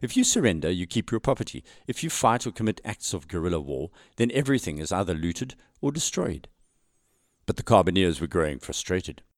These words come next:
Farm after farm saw Boers surrendering, and all they had for their trouble was a few shillings a month. And they knew that many Boers were only pretending to surrender.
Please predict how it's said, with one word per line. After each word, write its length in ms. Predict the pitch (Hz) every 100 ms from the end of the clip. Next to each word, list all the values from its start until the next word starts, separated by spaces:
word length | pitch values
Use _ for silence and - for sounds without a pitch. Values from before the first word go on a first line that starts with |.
| _ _ _ - -
Farm 500 | - 92 85 87 -
after 300 | 85 82 82
farm 400 | - 80 60 57
saw 220 | - 85
Boers 380 | 64 92 76 67
surrendering, 520 | 73 80 80 65 64 - _ _ -
and 100 | 82
all 160 | 98 85
they 160 | 80
had 260 | 78 85 64
for 120 | 78
their 180 | 76 110
trouble 360 | - 62 69 71
was 240 | 78 -
a 80 | -
few 260 | - 98 76
shillings 420 | - 78 69 -
a 80 | 98
month. 280 | 117 - _ _ _ _ _
And 140 | 98 110
they 80 | 147
knew 240 | 156 147
that 160 | 117 101
many 200 | 135 107
Boers 360 | 113 107 87
were 140 | 98 110
only 220 | 110 92
pretending 520 | - - 151 190 151
to 120 | 90
surrender. 440 | 85 78 69 62